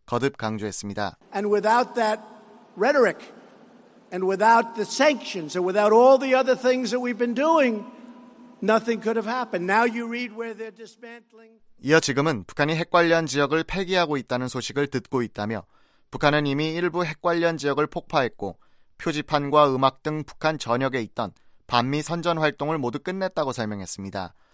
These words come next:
Speaker 1: 이어 많은 진전이 일어나고 있다며 가짜 뉴스들은 실제 상황을 보여주지 않기 때문에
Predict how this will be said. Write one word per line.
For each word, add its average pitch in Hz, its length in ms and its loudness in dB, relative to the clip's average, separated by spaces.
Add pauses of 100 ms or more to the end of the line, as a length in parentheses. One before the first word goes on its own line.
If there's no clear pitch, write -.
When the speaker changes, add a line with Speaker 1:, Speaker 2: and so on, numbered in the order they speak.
(400)
Speaker 1:
이어 151 240 4
많은 147 300 4
진전이 156 440 0
일어나고 147 360 2
있다며 131 400 -4 (320)
가짜 139 320 0
뉴스들은 147 500 -2
실제 185 320 -4
상황을 165 400 0
보여주지 131 460 -2
않기 117 300 -2
때문에 117 440 -6